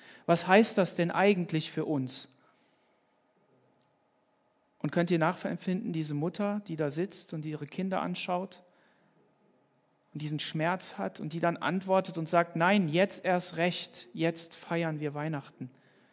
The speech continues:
Das war nicht dieses jetzt erst recht Weihnachten wegen der Kinder, die vielleicht geweint hätten, weil sie keine Geschenke bekommen haben. In dieser Zeit hat man sowieso keine Geschenke gehabt.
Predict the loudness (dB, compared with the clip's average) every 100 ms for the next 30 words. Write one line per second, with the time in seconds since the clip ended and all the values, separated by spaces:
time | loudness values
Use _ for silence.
0 | _ _ _ _ _ _ _ 0 4 8
1 | 8 8 4 2 4 6 6 6 2 4
2 | 6 6 4 2 4 8 8 6 4 6
3 | 6 2 -12 -12 6 6 8 6 4 6
4 | 8 8 6 2 2 4 2 0 4 6
5 | 6 4 0 2 2 2 2 -2 0 0
6 | -2 0 0 0 -4 -2 0 0 0 -2
7 | -2 -4 -2 -2 -2 -4 -4 -4 -4 -4
8 | -4 -4 -4 -4 -6 -6 -10 -10 -10 -12
9 | -14 -14 -18 -20